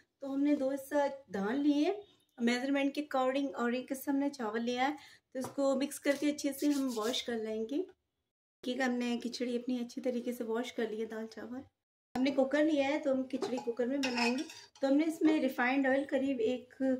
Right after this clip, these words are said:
चमचा इसमें preheat कर लिया है। आप चाहो mustard oil में अगर आप बनाते हैं, तो आप उसमें भी बना सकते हैं। अगर आप घी में बनाते हैं, तो आप घी में भी बना सकते हैं।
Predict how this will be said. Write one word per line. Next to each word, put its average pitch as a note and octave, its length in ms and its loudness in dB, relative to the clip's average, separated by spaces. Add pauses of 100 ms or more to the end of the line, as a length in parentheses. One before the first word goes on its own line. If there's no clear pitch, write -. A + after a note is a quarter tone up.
(320)
चमचा A#3+ 340 4
इसमें C4 280 0
preheat B3 400 0
कर B3 140 0
लिया B3 240 0
है। - 160 -4
आप A#3 220 -2
चाहो A#3 160 2
mustard A#3+ 460 2
oil C4 180 2
में C4 140 2
अगर B3 200 -4
आप B3 140 -4
बनाते B3 360 0
हैं, F4 120 -2 (500)
तो C4+ 60 -8
आप B3 160 0
उसमें D4 260 4
भी E4 80 -2
बना C#4+ 220 2
सकते C#4 300 -4
हैं। D4+ 120 2
अगर B3 280 -2
आप B3 100 -2
घी - 240 0
में D#4 220 6
बनाते C#4+ 340 2
हैं, F#4+ 160 0 (400)
तो C#4 60 -2
आप C4+ 100 4
घी D4 240 4
में D#4 140 4
भी B3 140 -2
बना B3 140 -2
सकते C4+ 280 -6
हैं। G4 140 -2